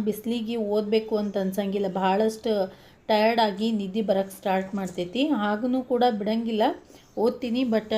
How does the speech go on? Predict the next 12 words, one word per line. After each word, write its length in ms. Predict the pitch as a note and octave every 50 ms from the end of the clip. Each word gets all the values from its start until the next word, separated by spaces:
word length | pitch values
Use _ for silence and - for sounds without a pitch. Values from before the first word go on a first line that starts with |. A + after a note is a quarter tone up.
| G#3+ G#3+ G#3 G3+ -
ಬೆಳಿಗ್ಗೆನೇ 480 | G3 F#3+ G3 A3 A3+ G3 G#3 A3 A3+ A#3+
ಒಂದು 240 | A#3+ A#3+ G#3+ G#3 G#3
ಎರಡು 200 | G3 F#3+ G3+ G3+
ಗಂಟೆ 320 | G3 G3 G3 F#3+ B3 C4+
ಕವರ್ 400 | C4 - A3+ G3+ G3+ G3+ G3 F#3+
ಮಾಡ್ಕೋಬೇಕು 640 | G#3 G3 F#3+ F#3 - - F#3+ F3 F3 E3+ E3+ - A#3
ಅಂತ 220 | A#3 G#3 F#3+ F#3
ಅಂದ್ಕೊಂಡೀನಿ. 720 | F#3+ F3 E3+ F3 F3 F#3 F3 F3 F3 F3 F3 G#3+ C4+ F4 - - - - - - - - -
ಆರೂವರೆಯಿಂದ 640 | A3+ G#3 A3+ A#3 C4+ C#4 C4 B3 B3 A#3 A3+ A3 A3
ಏಳುವರೆ 580 | B3 B3 B3 A#3 G#3+ G#3 G#3 G#3+ A3 A3 G#3+ G#3+
ತನಕ 260 | G#3+ - A3 G#3 G#3
ಇವತ್ತು 360 | G#3 G3 F#3+ F#3+ F#3+ G3 A3